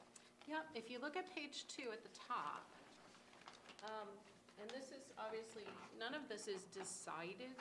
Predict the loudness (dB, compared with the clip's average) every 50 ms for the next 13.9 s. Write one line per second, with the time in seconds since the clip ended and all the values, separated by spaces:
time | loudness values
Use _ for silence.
0 | -4 -4 -4 -4 -6 -6 -6 -6 -6 -6 -6 -8 -8 -6 -4 -4 -2 -2 -4 -6
1 | -8 -10 -2 2 2 4 4 4 2 0 0 0 2 6 6 6 6 4 0 -2
2 | -2 -4 -6 -8 -12 -18 -10 -4 -2 -2 0 0 2 2 2 2 2 0 0 2
3 | 2 2 2 0 -4 -10 -6 -4 -4 -4 -4 -6 -10 -14 -16 -16 -18 -16 -14 -14
4 | -12 -12 -10 -10 -6 -2 0 0 0 0 -2 -4 -2 4 6 6 6 6 2 -2
5 | -4 -4 -4 -4 -4 -6 -8 -6 -4 -4 -2 -4 -4 -6 -6 -4 -2 0 0 0
6 | 0 -2 -4 -4 -2 -2 0 0 0 0 0 0 -2 -4 -4 -6 -6 -6 -6 -4
7 | -4 -2 -2 -2 -4 -4 -4 -2 0 2 2 4 2 0 -2 -4 -8 -12 -14 -16
8 | -16 -16 -16 -16 -16 -16 -16 -16 -18 -18 -18 -10 -2 2 4 4 4 4 2 0
9 | -4 -10 -12 -4 4 6 8 8 8 8 6 6 6 6 4 4 4 4 2 6
10 | 8 8 8 8 6 4 2 2 2 0 -2 -2 2 4 6 8 8 8 6 4
11 | 2 -4 -8 -2 2 4 4 4 4 2 2 4 6 6 6 4 4 2 2 2
12 | 0 0 2 2 2 2 0 0 -2 -2 -2 0 2 2 2 0 0 0 0 0
13 | 0 -2 -4 -4 0 2 2 2 2 0 -4 -2 -2 0 0 0 -2 -4